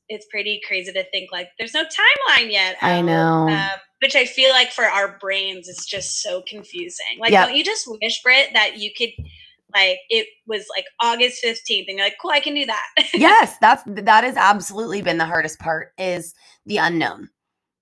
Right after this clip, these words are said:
Speaker 2: That, that is one hundred percent, and not being able to make any plans. I would have had a hard time with that if I wasn't having a wedding. So the fact that I am,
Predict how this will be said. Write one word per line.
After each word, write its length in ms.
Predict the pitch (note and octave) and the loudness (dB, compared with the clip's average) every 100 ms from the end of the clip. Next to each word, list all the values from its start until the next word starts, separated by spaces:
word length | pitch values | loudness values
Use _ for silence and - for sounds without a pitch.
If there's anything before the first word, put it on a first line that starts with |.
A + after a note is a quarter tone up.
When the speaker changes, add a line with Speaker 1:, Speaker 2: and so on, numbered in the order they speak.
| - | 4
Speaker 2:
That, 240 | F#3 F3 | 4 6
that 240 | D#3+ F3 F3 | 6 6 6
is 140 | F3 | 2
one 260 | F3 E3 F3 | 2 2 2
hundred 460 | E3+ D#3+ D#3+ F3 | 0 0 0 -2
percent, 460 | - F3 - D#3+ D3 | -4 -6 0 0 0
and 200 | D#3 E3+ | -2 2
not 280 | D#3+ D#3 - | 6 4 4
being 220 | F3+ F3 | -2 -2
able 280 | B2 D3+ D3 | -2 -2 -2
to 120 | D3+ E3+ | -4 0
make 280 | D#3+ D3+ - | 0 0 -4
any 240 | E3+ D#3+ | -4 -4
plans. 600 | D#3+ - E3 D#3 F#3+ D4+ D4+ - - - | -4 -4 2 4 6 4 0 -12 -14 -2
I 240 | G#3 B3 F4+ | 4 4 4
would 160 | C#4+ G#3 | 4 4
have 220 | F#3 E3+ | 0 -4
had 220 | - G3 | 0 4
a 60 | F#3 | 4
hard 220 | F#3 F3+ | 4 2
time 220 | E3+ F3 E3+ | 2 -2 0
with 100 | F3 | 4
that 220 | F3 - _ _ _ - | 4 2 _ _ _ -10
if 160 | G#3+ | 0
I 120 | G#3 G3 | 0 0
wasn't 560 | E3+ D#3+ F3+ - F3+ | -2 2 2 2 -4
having 320 | D#3 D3+ C#3+ | 0 -2 -2
a 60 | C3 | -6
wedding. 360 | B2 - - _ _ _ | -8 -10 -16 _ _ _
So 140 | - G3+ | -6 -4
the 100 | G#3 | 0
fact 320 | G#3 F#3 F#3 | 4 4 4
that 80 | G#3+ | 2
I 220 | F3+ D#3+ F3 | 2 2 -4
am, 480 | D#3+ D#3 F3+ D#4 | 0 2 4 4